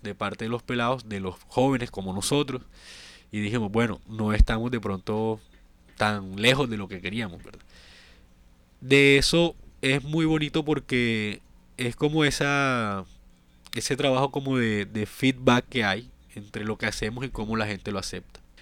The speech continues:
Que es difícil, por supuesto, porque entendemos que son eventos que no son multitudinales, es decir, aquí no van a venir mil personas, pero que sí se está haciendo un trabajo que las personas pueden de pronto referenciar, es decir, si quieres ver una película, no solo al, al Cinerama, al Cineclub Cinerama,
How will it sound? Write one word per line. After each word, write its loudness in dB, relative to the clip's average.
Que 8
es 0
difícil, 0
por 0
supuesto, 0
porque -2
entendemos -2
que 0
son 0
eventos 0
que -4
no -2
son -2
multitudinales, -2
es -10
decir, -8
aquí -8
no -6
van -2
a -4
venir -2
mil -2
personas, -4
pero 4
que 0
sí -4
se -4
está -6
haciendo -4
un -12
trabajo -2
que -8
las -6
personas -10
pueden -6
de -8
pronto -8
referenciar, -6
es -8
decir, -8
si -6
quieres -4
ver -2
una -4
película, -2
no -6
solo 2
al, -2
al -4
Cinerama, 0
al 0
Cineclub -4
Cinerama, 0